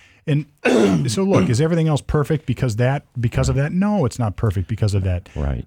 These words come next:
Speaker 1: But it's, nothing is perfect yet.
Speaker 2: Pan-, Panama Canal.
Speaker 1: It w-
Speaker 2: We gave it back.
Speaker 1: We gave it back. That,
Speaker 2: But,
Speaker 1: that was dumb,
Speaker 2: I mean,
Speaker 1: probably, but
Speaker 2: you know, and,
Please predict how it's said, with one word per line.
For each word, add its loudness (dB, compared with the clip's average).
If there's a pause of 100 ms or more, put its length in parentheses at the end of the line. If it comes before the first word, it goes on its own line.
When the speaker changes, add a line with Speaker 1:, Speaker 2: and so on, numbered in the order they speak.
Speaker 1:
But 0
it's, -4
nothing 0
is 0
perfect -6
yet. -2
Speaker 2:
Pan-, 2
Panama 4
Canal. 0 (340)
Speaker 1:
It -8
w- -4 (120)
Speaker 2:
We 2
gave 2
it -2
back. -2
Speaker 1:
We -2
gave -2
it -6
back. -8 (100)
That, -8
Speaker 2:
But, 2
Speaker 1:
that -2
was -6
dumb, -2
Speaker 2:
I 4
mean, 2
Speaker 1:
probably, -4
but 0
Speaker 2:
you 4
know, 2
and, 2